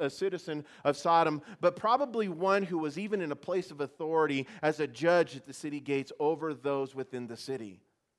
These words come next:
But we're warned against this. We're warned against this conformity, are we not, guys?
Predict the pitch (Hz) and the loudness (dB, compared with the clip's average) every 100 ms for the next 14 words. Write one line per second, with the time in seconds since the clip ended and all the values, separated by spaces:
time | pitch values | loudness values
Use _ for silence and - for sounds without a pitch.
0 | _ _ _ _ _ _ _ _ _ _ | _ _ _ _ _ _ _ _ _ _
1 | _ _ _ _ _ _ 156 151 147 170 | _ _ _ _ _ _ -2 -2 0 2
2 | 190 147 156 175 - 131 113 143 143 160 | 2 0 -2 -4 -4 -6 -4 -6 -2 0
3 | 190 165 135 165 165 - 143 - 156 135 | 0 -2 -2 -2 -2 -6 -10 -8 -8 -8
4 | 156 156 156 123 117 117 117 123 135 123 | -4 -4 -4 -4 -4 -4 -4 -4 -4 -4
5 | 135 143 139 | -4 -4 -6